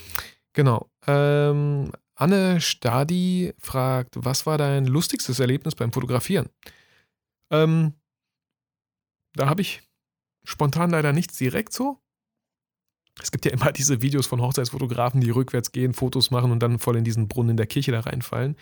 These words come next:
Oder diesen Springbrunnen in einer Kapelle oder so. Äh, das ist mir tatsächlich noch nicht passiert. Ähm,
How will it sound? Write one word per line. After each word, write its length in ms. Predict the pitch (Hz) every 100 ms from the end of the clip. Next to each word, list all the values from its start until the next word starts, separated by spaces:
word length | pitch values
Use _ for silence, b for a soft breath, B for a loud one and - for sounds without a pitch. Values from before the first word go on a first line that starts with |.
| B -
Oder 120 | 107
diesen 200 | 107 98
Springbrunnen 760 | - 127 127 110 113 120 113
in 60 | 123
einer 100 | 113
Kapelle 380 | - 110 131 127
oder 220 | 110 110
so. 220 | 113 139 156 B B B B -
Äh, 120 | 117
das 140 | 117
ist 100 | 127
mir 80 | 127
tatsächlich 320 | 127 123 123
noch 100 | 117
nicht 200 | 113 139
passiert. 640 | - 165 - 196 214 220 _ _ _ _ _ _ _ _ _ _ _ _
Ähm, 520 | 131 131 131 127 131